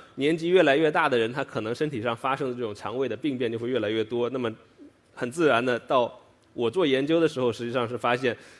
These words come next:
在四十岁以上的年龄组里面，吃辣的人是比较少的，大概百分之十都不到，在广州做的调查里面。就是你越老，吃的辣就会越少。那么随着这些移民也慢慢的变老，那么会怎么样呢？他吃的越来越清淡，对不对？要开始养生了，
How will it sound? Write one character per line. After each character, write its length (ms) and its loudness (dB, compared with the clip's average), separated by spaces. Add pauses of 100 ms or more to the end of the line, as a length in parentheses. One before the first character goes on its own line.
(180)
在 240 0
四 160 -8
十 140 -6
岁 180 2
以 100 -6
上 240 -4
的 80 0
年 200 -2
龄 120 -2
组 200 -8
里 100 -8
面， 140 -8
吃 160 -10
辣 140 -2
的 80 0
人 140 -4
是 60 -10
比 100 -12
较 140 -4
少 300 -6
的， 100 -16
大 140 -4
概 280 -2 (200)
百 120 -2
分 120 -4
之 80 -4
十 200 -12
都 140 -4
不 100 -14
到， 200 -6 (100)
在 140 -4
广 180 -6
州 140 -6
做 160 -6
的 80 -8
调 160 -6
查 140 -10
里 80 -12
面。 140 -18 (240)
就 120 -2
是 40 2
你 100 0
越 180 2
老， 180 2 (140)
吃 160 -6
的 140 0
辣 220 -2
就 140 -4
会 140 -2
越 120 2
少。 220 -6 (380)
那 100 -4
么 80 6
随 160 4
着 100 4
这 120 -2
些 100 6
移 220 0
民 160 2
也 100 0
慢 160 -2
慢 140 0
的 40 -4
变 240 0
老， 160 -4 (120)
那 80 -6
么 100 -2
会 140 0
怎 100 -4
么 80 -6
样 180 2
呢？ 140 -4 (360)
他 80 -8
吃 160 -10
的 60 0
越 200 0
来 100 -2
越 140 -2
清 240 -8
淡， 180 -4 (140)
对 120 -2
不 60 -4
对？ 80 -4 (580)
要 140 0
开 160 2
始 120 -2
养 200 -2
生 220 -4
了， 160 -4